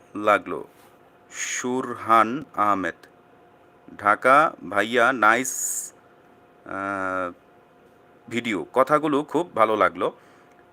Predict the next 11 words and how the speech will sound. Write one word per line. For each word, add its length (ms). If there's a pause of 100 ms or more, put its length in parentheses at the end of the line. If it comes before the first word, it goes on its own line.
(440)
সুরহান 760
আহমেদ 480
নামে 300
একজন, 440 (500)
তিনি 160
কমেন্ট 340
করেছে, 400
"কথাগুলো 400
খুব 200
ভালো 180
লাগছে 360